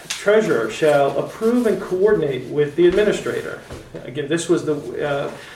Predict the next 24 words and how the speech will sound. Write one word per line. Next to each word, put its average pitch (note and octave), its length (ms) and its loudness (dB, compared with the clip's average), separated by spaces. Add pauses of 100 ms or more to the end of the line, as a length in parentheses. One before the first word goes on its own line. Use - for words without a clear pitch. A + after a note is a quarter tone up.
(160)
the C3+ 60 -4
bone D#3+ 240 4
of D3 120 0
contention D#3 540 -2
that B2+ 220 -6
we, C3+ 220 -6
we C#3 280 -8
had D#3 320 2
on C3 160 -2
the C3+ 40 -2
public G3+ 380 0
side, C3+ 400 -2
where D3 100 -2
somebody D3 260 -2
says, C#3 160 -4
"Well, C#3+ 200 -2
this G3+ 180 0
is B3+ 140 -4
your A3 180 4
job, F3 320 2
you're D3+ 100 0
not D3+ 220 -2
doing E3+ 320 6
it." B2+ 260 -4